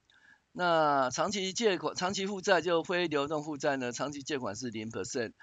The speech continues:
应付公司债零percent，其他非流动负债是六点三percent哈。那有关股东权益部分，股本是二七点九percent，资本公积零点二percent，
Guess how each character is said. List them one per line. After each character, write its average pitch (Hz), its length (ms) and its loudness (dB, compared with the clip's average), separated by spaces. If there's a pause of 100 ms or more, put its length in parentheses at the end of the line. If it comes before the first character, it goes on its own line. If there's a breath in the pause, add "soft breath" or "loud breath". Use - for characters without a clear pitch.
(260 loud breath)
应 147 180 -4
付 156 120 -4
公 131 160 -4
司 127 100 -6
债 127 100 2
零 110 220 -6
percent， 101 460 -8
其 - 200 -8
他 131 180 -2
非 131 160 -6
流 117 140 -4
动 120 80 -6
负 120 120 -12
债 110 160 -6
是 113 120 -12
六 127 280 -4
点 73 220 -14
三 98 220 -8
percent - 400 -16
哈。 98 200 -12 (800 loud breath)
那 127 420 0
有 120 180 -2
关 180 180 -4
股 151 140 -4
东 190 140 0
权 165 160 0
益 - 20 -4
部 165 120 -4
分， 160 140 0
股 151 160 -4
本 147 180 -2
是 151 120 -8
二 156 360 2
七 139 320 -6
点 127 220 -6
九 113 180 -4
percent， 98 440 -8 (160)
资 147 160 -8
本 123 140 -8
公 117 120 -6
积 123 140 -6
零 120 120 -4
点 110 180 -4
二 117 60 -4
percent， 92 400 -10